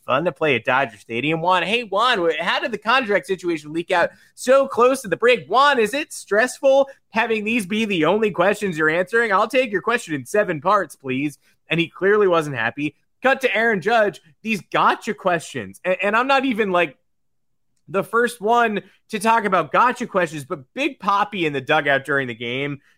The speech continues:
doing, like, "Pay the man, pay this man." Funny, funny, great, great way to handle it. He's a free agent. He needs to get paid.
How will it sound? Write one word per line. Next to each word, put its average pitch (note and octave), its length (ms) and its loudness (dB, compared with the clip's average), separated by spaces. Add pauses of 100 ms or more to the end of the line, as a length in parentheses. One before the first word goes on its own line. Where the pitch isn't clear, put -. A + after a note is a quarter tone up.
(140)
doing, E3 260 2
like, D3 240 2
"Pay E4+ 180 0
the D#4+ 120 0
man, F#3+ 420 2
pay F4+ 180 0
this E4 220 -2
man." B3 460 2 (260)
Funny, D#3 500 -2 (100)
funny, G3+ 400 -2
great, - 360 0
great A3 180 0
way A#3 140 0
to A3+ 40 -2
handle A#3 260 0
it. F#2+ 100 -6
He's B2 160 -14
a C3 40 -18
free B3 280 -6
agent. G#3 420 0 (200)
He E3+ 120 -4
needs F3 280 -6
to - 60 -14
get D#3+ 160 -2
paid. A#2 280 -8